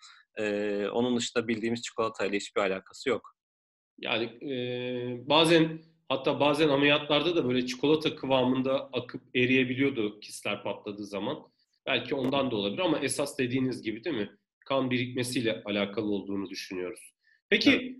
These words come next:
Speaker 2: her kadını, her yaştaki kadını etkileyebiliyor mu çikolata?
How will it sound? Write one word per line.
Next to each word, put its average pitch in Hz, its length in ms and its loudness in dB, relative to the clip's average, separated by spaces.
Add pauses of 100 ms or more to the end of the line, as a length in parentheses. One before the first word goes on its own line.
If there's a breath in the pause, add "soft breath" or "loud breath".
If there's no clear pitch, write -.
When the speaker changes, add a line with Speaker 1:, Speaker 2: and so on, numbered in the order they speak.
(140)
Speaker 2:
her 294 460 2
kadını, 160 400 6
her 202 180 4
yaştaki 165 560 2
kadını 147 320 4
etkileyebiliyor 156 720 6
mu 117 140 6
çikolata? - 440 -4